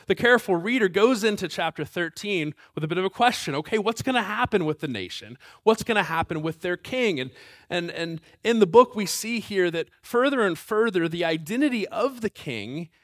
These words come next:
and the identity of the nation are being further, further intermingled. That as the king goes, so the people go. We'll see this repeated time and time again.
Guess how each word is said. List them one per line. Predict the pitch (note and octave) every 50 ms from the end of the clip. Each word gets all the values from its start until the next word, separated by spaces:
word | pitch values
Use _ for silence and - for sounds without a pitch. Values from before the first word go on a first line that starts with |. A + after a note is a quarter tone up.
| _ _ _ _ _ - E3+
and | D#3+ E3+
the | F3 E3+
identity | E3+ E3+ E3 F3 G#3+ A3 G#3+ F#3+ F3+
of | E3 D3+
the | D#3+
nation | D3 D3+ D#3+ G3 G#3 - - D#3+
are | C#3 C3+ C3+
being | D3+ D3+ C#3+ C#3 C#3 D3+ _ _
further, | _ - G3+ G3+ G#3+ G#3+ G3 G#3 F#3 D#3+ E3+ -
further | - - A#3 A#3+ A#3+ G#3 F3 - E3+
intermingled. | F#3+ G3+ F#3+ F3 E3+ D#3+ E3 F3 F#3 E3 C#3+ A2+ F#2 C#2+ - - - - _ _ _ _ _ _ _ _ _ _ _ _ _ _ -
That | C#3 C#3+ C#3
as | E3 F3+ G#3 A3+ G3+ F3 E3+
the | F3 D#3+
king | - - - G#3 G3 G3+ G#3 G#3 G3
goes, | D3+ C3 A#2 A2 G#2 A2 B2+ C#3 -
so | - - - E3+ D3+ D#3 D#3+ D#3+ D3+
the | C#3+ -
people | - - F#3+ F#3+ D#3+ - C3+ A#2+
go. | A2 G#2 E2+ D#2+ D2 G2+
We'll | A#2+ C3
see | - - - D3
this | C3+ B2+ B2 - -
repeated | C3+ B2 - - D3 C3+ B2+ A2+ -
time | - - C3 B2 B2 B2+ A#2+ A#2+
and | A#2+ A#2
time | - - B2+ A#2 A2+ A2+
again. | A2+ G#2 A#2+ B2+ A#2+ G#2+ F#2+ E2+ E2+